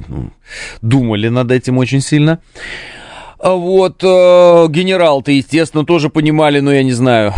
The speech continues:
э, испытывали они какие-то угрызения совести по этому поводу или нет. По-моему, нет, потому что те, кто вот с, э, самолета, Энола Гей назывался самолет, с которого осуществлялась бомбардировка, например, ну, один из самолетов, э, те интервью, которые я видел там с экипажами и так далее, то, как им относ-, к ним относились,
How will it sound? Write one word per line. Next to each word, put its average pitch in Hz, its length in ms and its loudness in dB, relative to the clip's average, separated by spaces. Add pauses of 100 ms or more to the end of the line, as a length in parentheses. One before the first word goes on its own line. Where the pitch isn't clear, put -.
э, 113 400 4
испытывали 127 460 0
они 117 200 0
какие-то 117 380 -2
угрызения 120 460 0
совести 117 320 -2
по 120 120 -2
этому 117 280 0
поводу 120 320 2
или 127 140 2
нет. 180 260 -2
По-моему, 120 380 -2
нет, 151 220 -2
потому 117 280 0
что 107 160 -10
те, 117 240 -2
кто 110 320 0
вот 98 240 -4
с, - 240 -12
э, 104 300 4
самолета, 113 520 -2
Энола 120 300 2
Гей 110 240 0
назывался 98 500 -2
самолет, 92 560 -4
с - 120 -12
которого 92 380 -2
осуществлялась 92 540 -2
бомбардировка, 95 640 -4
например, 101 340 -4
ну, 107 100 0
один 98 240 -2
из 92 80 -8
самолетов, 92 580 -2
э, 101 640 0
те 139 220 -2
интервью, 123 380 0
которые 107 380 -2
я 107 100 2
видел 92 220 -2
там 101 140 -8
с - 100 -10
экипажами 113 560 -4
и 98 40 -10
так 107 200 -6
далее, 139 320 -2
то, 110 140 -6
как 104 300 -6
им 104 100 -4
относ-, 104 380 -4
к - 180 -10
ним 110 160 2
относились, 107 560 -2